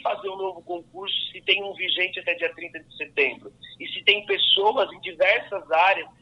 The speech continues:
na saúde, na educação, na infraestrutura, até mesmo no administrativo, se tem pessoas aguardando. Então não faz sentido, né, Eduardo? Você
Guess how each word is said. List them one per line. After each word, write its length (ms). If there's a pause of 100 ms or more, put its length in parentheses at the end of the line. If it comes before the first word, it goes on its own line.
(180)
na 180
saúde, 540
na 100
educação, 800 (240)
na 120
infraestrutura, 1080 (160)
até 300
mesmo 320
no 60
administrativo, 920 (220)
se 80
tem 220
pessoas 400
aguardando. 640
Então 180
não 140
faz 240
sentido, 360
né, 100
Eduardo? 440 (300)
Você 280